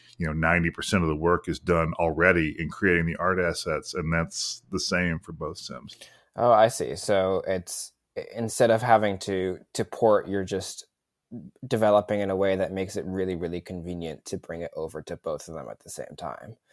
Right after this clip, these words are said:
Speaker 1: Yeah. I mean, you know, I, I, I wouldn't hesit-, I wouldn't stress the really convenient part too much. There's, there's a
Speaker 2: Right.
Speaker 1: lot about it that isn't all that convenient, but, um, it's, once you've got a good model that's textured properly and looks good in your three D program, it's not that hard to export it for either sim.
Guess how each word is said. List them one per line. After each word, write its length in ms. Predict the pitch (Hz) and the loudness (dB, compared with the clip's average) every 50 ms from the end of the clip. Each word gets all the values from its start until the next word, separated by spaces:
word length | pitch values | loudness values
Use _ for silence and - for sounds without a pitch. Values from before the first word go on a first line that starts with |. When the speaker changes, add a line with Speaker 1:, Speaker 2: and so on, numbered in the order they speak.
| _ _ _ _ - - | _ _ _ _ -18 -8
Speaker 1:
Yeah. 500 | - 139 180 190 151 110 87 78 80 87 98 | 0 4 6 8 8 8 6 4 0 0 2
I 80 | 120 | 4
mean, 140 | 127 143 165 | 4 6 6
you 100 | 165 135 | 6 6
know, 120 | 104 87 90 | 6 6 4
I, 280 | 92 90 90 98 98 - | 4 2 2 0 0 0
I, 120 | - 92 87 | -2 -2 0
I 120 | 78 - 90 | 0 0 2
wouldn't 260 | 90 92 87 78 78 | 2 2 0 0 -2
hesit-, 340 | 85 90 78 85 82 - - | -2 -2 -2 -4 -6 0 4
I 60 | 113 | 6
wouldn't 200 | 120 127 117 95 | 8 8 8 6
stress 360 | - - - 113 92 85 - | 4 4 2 2 2 2 0
the 100 | - 101 | 0 0
really 360 | 85 85 95 104 107 107 101 92 | 2 4 4 6 8 8 6 6
convenient 460 | - 107 90 85 92 92 90 85 - | 4 0 0 2 2 2 0 0 0
part 220 | - 90 82 - | 0 0 0 0
too 140 | - - 139 | -2 0 0
much. 240 | 107 85 85 85 - | 2 2 0 0 0
There's, 260 | 87 90 87 82 - - | 0 0 0 0 -4 -6
there's 200 | - 95 92 80 | -2 -2 0 2
a 60 | 87 | 2
Speaker 2:
Right. 40 | 87 | 2
Speaker 1:
lot 140 | 87 87 87 | 2 2 2
about 280 | 85 80 80 80 80 82 | 0 0 0 0 0 0
it 80 | 80 | -2
that 100 | 85 82 | 0 2
isn't 260 | 90 101 92 104 95 | 4 4 4 4 4
all 120 | 95 82 - | 2 2 2
that 180 | 107 - - | 2 0 0
convenient, 580 | - - 101 87 82 90 87 87 90 101 - - | -2 -2 -2 0 0 -2 -2 -2 -4 -6 -8 -6
but, 180 | 92 90 85 - - | -6 -6 -6 -4 -2
um, 240 | 92 90 92 92 80 - _ - - - - - - - - - _ | 0 0 2 0 -2 -4 _ -20 -20 -20 -20 -18 -18 -18 -20 -4 _
it's, 200 | - 117 107 - - | 4 4 4 4 2
once 500 | - - - - 151 123 143 151 147 - | 2 2 4 6 8 8 8 8 8 6
you've 180 | 131 113 101 90 | 4 4 6 6
got 240 | 107 101 98 98 90 | 6 6 6 6 6
a 100 | 87 78 | 4 2
good 440 | 76 - - 101 98 98 92 85 | 0 4 6 8 8 8 6 6
model 440 | 80 85 82 82 82 92 101 98 92 | 4 2 4 4 6 6 6 6 4
that's 220 | 87 87 82 - - | 4 2 0 -4 -4
textured 440 | - 87 85 82 - - 90 80 | -2 0 0 0 -2 -6 -10 -6
properly 420 | - 95 87 87 - 104 98 101 110 | -2 0 0 0 0 2 2 2 2
and 140 | 98 90 90 | 2 2 2
looks 160 | 95 95 - | 0 0 -2
good 220 | - - 90 87 | 0 2 2 4
in 80 | 90 87 | 4 4
your 100 | 82 78 | 2 0
three 240 | - - 82 82 85 | -2 -2 -4 -2 0
D 120 | 87 95 | -2 -2
program, 500 | 95 - 104 101 101 98 110 110 107 98 | -2 0 2 2 4 4 4 4 4 4
it's 240 | 85 90 85 - - | 2 0 -2 0 2
not 240 | 104 95 87 78 80 | 2 2 2 2 2
that 220 | 82 82 78 - | 2 2 2 0
hard 340 | - 87 82 80 82 82 - | -2 0 0 2 0 -2 -4
to 120 | - - - | -6 -6 -6
export 420 | 82 78 - - _ 78 78 76 | -6 -6 -8 -8 _ -4 -2 -2
it 80 | 73 - | -4 -6
for 180 | - - 69 71 | -8 -10 -8 -6
either 200 | 76 76 73 - | -8 -8 -8 -10
sim. 380 | - - - 76 76 80 82 | -12 -12 -10 -8 -8 -8 -8